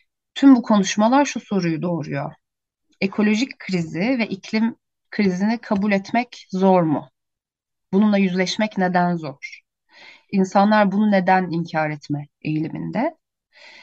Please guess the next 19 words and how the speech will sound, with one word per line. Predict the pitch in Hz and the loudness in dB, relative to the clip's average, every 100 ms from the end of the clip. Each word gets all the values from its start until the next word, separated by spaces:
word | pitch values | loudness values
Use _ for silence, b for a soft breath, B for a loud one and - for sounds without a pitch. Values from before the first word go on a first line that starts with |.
| B | B
Bu | 185 214 | -2 2
durumun | 220 214 208 | 4 2 2
farkında | - 190 190 202 196 | 2 2 4 2 2
olan | 196 185 180 180 | 2 2 0 -2
ve | 180 | -2
mücadele | 180 180 180 190 196 | 0 0 0 0 -4
etmeye | 190 175 175 | -4 -4 -4
çalışanlarımız | 180 175 180 180 185 190 196 | -6 -8 -4 0 0 0 -4
kadar | - 180 190 208 | -6 -2 -2 -2
bu | 190 190 180 | -4 -6 -2
gerçekliğin | 175 175 185 - 190 | -2 -2 -6 0 0
tersini | 190 180 175 - 190 | 2 -2 -2 -2 -4
savunan | - 180 185 190 185 | -2 -2 2 2 0
insanların | 175 175 180 180 185 | -4 -2 -2 0 -2
sayısı | 185 180 180 - 196 | -4 -6 -6 -6 -2
da | 214 254 | 0 0
azımsanamayacak | 180 185 180 190 196 175 175 175 | -2 -2 0 0 2 0 -4 -6
kadar | 180 196 - | -4 -4 -4
çok. | - | -12